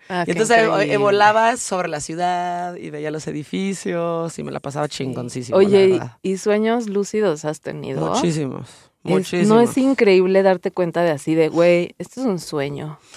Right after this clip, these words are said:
Speaker 1: A mí me
Speaker 2: Em, sí, y te voy a decir, ahí te va una, digo, esto no se trata de mí, es de ti, ¿no? El
Speaker 1: <laughs>
Speaker 2: podcast.
Speaker 1: Pero venga, venga. <laughs>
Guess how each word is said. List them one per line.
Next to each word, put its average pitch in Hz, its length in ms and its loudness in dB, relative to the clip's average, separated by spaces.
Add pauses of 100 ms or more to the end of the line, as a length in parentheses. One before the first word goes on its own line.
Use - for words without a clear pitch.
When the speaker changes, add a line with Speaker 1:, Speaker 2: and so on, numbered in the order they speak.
(420)
Speaker 1:
A - 100 2
mí 190 60 8
me 185 320 8
Speaker 2:
Em, 165 380 -2
sí, 226 440 4 (240)
y 180 100 2
te - 120 2
voy 233 120 10
a 247 60 8
decir, 240 460 2 (440)
ahí - 120 0
te 294 120 4
va 269 100 6
una, 202 300 4
digo, 170 220 2
esto 180 180 0
no 202 100 0
se 185 80 -4
trata 175 260 -2
de 170 120 2
mí, 170 240 -4 (420)
es 147 160 -4
de 156 100 -2
ti, 165 320 -4
¿no? 147 300 -6 (320)
El 160 120 -2
Speaker 1:
<laughs> - 20 -8
Speaker 2:
podcast. 165 200 0
Speaker 1:
Pero 202 220 6
venga, 196 420 2
venga. 160 380 -2
<laughs> - 580 -2